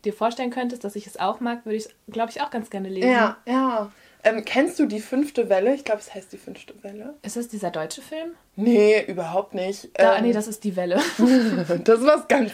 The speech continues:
Speaker 2: anderes.
Speaker 1: Ja, deswegen.
Speaker 2: Ist auch eine Form von Weltuntergang, aber anders. Ähm, nee, Die fünfte Welle, da kenn ich tatsächlich nur den Film. Ich weiß, dass es auch ein Buch war. Ähm, und da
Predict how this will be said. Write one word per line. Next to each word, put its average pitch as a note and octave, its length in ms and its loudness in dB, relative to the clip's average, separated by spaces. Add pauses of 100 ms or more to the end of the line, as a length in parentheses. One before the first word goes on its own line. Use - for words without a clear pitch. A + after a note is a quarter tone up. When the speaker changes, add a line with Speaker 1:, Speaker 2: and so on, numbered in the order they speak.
Speaker 2:
anderes. - 80 -16
Speaker 1:
Ja, G#3+ 160 2
deswegen. C4+ 600 0
Speaker 2:
Ist - 100 -2
auch A#3 180 6
eine D#4 140 2
Form C#4 240 4
von C4+ 220 4
Weltuntergang, C4 640 4
aber A3+ 200 2
anders. B3 340 -2 (460)
Ähm, G#3+ 380 4
nee, A3 240 2
Die G#3+ 140 -6
fünfte C4 400 0
Welle, A3 200 0
da G#3+ 100 4
kenn A3+ 200 -6
ich A3 100 -8
tatsächlich G#3+ 420 -12
nur G#3+ 120 -2
den G#3 160 4
Film. G#3 180 -6
Ich F3+ 120 -12
weiß, G#3+ 180 2
dass G#3 120 -8
es G3+ 60 -8
auch F#3+ 160 -6
ein G3+ 60 -8
Buch G#3+ 220 -6
war. F#3 200 -4 (420)
Ähm, G3+ 320 4
und G#3 240 0 (120)
da A#3+ 360 4